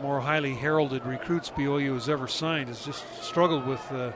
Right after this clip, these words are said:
injuries throughout his career for the Cougars, and he swings and misses for strike one.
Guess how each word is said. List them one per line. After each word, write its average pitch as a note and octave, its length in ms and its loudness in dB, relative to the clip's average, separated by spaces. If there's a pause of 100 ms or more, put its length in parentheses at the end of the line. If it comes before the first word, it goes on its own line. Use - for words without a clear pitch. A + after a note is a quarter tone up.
(600)
injuries D#3 500 0
throughout D3 360 6
his E3+ 120 2
career C3 300 0
for C3+ 120 -8
the B2 100 -4
Cougars, C3+ 480 -2
and B2+ 120 -6
he B2 80 -6
swings D#3 520 0
and C3+ 120 -4
misses C#3 440 -2 (640)
for D3 360 6 (460)
strike D#3+ 380 4
one. D#3 240 6